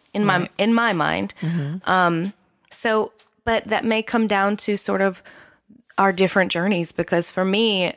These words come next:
Speaker 1: religion wasn't really a scary word 'cause I didn't grow up with it sort of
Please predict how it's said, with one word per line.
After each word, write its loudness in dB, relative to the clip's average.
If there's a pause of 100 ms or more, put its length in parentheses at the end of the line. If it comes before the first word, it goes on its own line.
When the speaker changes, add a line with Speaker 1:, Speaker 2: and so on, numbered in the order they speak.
Speaker 1:
religion 0
wasn't 0
really 2
a 0
scary 0
word 0
'cause -2
I 2
didn't 0
grow 2
up -2
with 0
it -4 (260)
sort -2
of -2